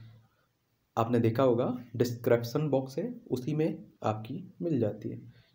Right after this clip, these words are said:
या फिर आप लोग सर्च कर सकते हैं आईएएस पीसीएस मोटिवेशनल स्टूडेंट जॉन के नाम से आपका Telegram चैनल है। याद रखिए, इस तरह के आपके क्वेश्चंस जिस भी परीक्षा में बनते हों,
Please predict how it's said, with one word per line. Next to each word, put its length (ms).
या 160
फिर 140
आप 180
लोग 200
सर्च 300
कर 140
सकते 300
हैं 80
आईएएस 360
पीसीएस 500
मोटिवेशनल 880
स्टूडेंट 500
जॉन 240
के 120
नाम 180
से 120
आपका 320
Telegram 560
चैनल 300
है। 160
याद 300
रखिए, 280
इस 160
तरह 140
के 120
आपके 280
क्वेश्चंस 600
जिस 300
भी 140
परीक्षा 420
में 120
बनते 300
हों, 160